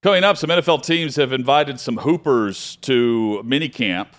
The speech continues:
We'll discuss that strategy. And later, Kelly Harper, head coach of the Lady Vols, on the show from a conversation that we had with her last week here at Sixth and Peabody with Yeehaw Beer and Old Smoky Moonshine. Ryan Tannehill hits unmute.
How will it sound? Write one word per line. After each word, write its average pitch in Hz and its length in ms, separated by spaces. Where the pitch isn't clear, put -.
We'll 110 80
discuss 104 400
that 104 220
strategy. 90 680
And 107 340
later, 117 360
Kelly 131 300
Harper, 113 520
head 110 180
coach 117 220
of 104 100
the 98 60
Lady 107 200
Vols, 104 580
on 131 220
the 117 80
show 131 500
from 101 180
a - 40
conversation 113 640
that 101 40
we 104 120
had 110 180
with 98 100
her 113 140
last 101 340
week 113 220
here 110 160
at 95 80
Sixth - 320
and 131 120
Peabody 143 440
with 120 140
Yeehaw 135 280
Beer 127 160
and 123 80
Old 135 260
Smoky 131 440
Moonshine. 117 640
Ryan 190 300
Tannehill 165 640
hits 156 260
unmute. 131 600